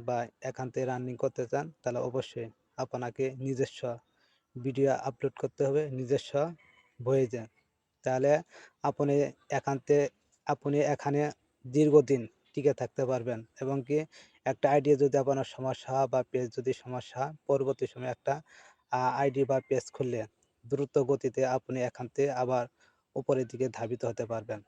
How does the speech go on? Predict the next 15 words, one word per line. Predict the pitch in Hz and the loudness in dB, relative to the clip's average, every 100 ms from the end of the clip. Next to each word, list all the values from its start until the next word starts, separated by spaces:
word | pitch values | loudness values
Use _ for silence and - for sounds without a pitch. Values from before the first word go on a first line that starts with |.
| _ _ _ - | _ _ _ -6
আর | 135 | -4
যদি | 135 127 127 | 0 2 2
ডুয়েট | 120 135 127 | 4 2 2
ভিডিও | 139 135 131 | 0 2 2
করেন, | 127 120 131 143 _ _ _ _ _ - | 2 0 0 -6 _ _ _ _ _ -2
ডুয়েট | 123 139 127 | 2 4 2
ভিডিও | 143 147 143 135 | 0 6 6 6
কিন্তু | 143 135 | 0 -2
করলে | - 151 135 135 | 2 4 6 4
আপনার | 131 131 135 127 | 4 2 0 0
ভিডিও | 135 135 139 | 2 4 4
ভাইরাল | - 120 127 | 4 0 0
হবে, | 127 113 | 0 -4
কিন্তু | - 123 139 147 _ - _ - | -10 0 2 2 _ -20 _ 0
আপনি | 131 - 139 | 0 2 0